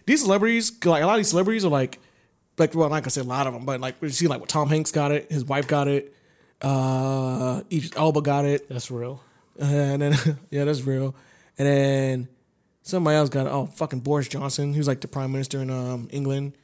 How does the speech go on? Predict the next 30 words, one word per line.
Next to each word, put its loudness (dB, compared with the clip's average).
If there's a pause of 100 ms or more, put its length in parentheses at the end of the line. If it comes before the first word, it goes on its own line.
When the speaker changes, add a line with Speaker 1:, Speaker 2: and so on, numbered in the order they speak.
(280)
Speaker 1:
They, 4
he, 2 (160)
actually, 6
he 4
might 4
die 4
from -2
what 2
I 2
just 2
saw 2
on 2
the 0
news 2
earlier. -2
He -2
said 2
his 4
condition's 0
gotten -4
worse. -6
And -4
he 4
had 4
to 4
move 0
him 0
in -2
intensive -2
care. -2